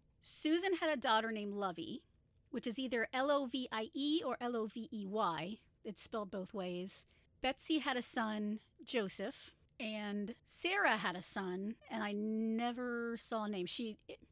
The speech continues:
most information about that was in The Wilderness, which is the faction book, and at that point she hadn't named the baby. She was hoping that, she was hoping that they would help her name it.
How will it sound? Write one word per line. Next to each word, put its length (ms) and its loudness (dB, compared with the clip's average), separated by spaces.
most 340 8
information 420 4
about 220 0
that 240 0
was 160 -6
in 140 -2
The 100 -2
Wilderness, 540 -2
which 120 -6
is 120 -8
the 100 -6
faction 340 -4
book, 320 0
and 180 -4
at 120 -6
that 180 -2
point 220 -6
she 140 0
hadn't 280 -2
named 260 -2
the 100 -8
baby. 340 -4
She 180 -6
was 220 -8
hoping 360 -2
that, 200 -2
she 160 4
was 140 2
hoping 300 2
that 100 -4
they 100 -2
would 140 -4
help 140 -6
her 60 -2
name 220 -2
it. 120 -12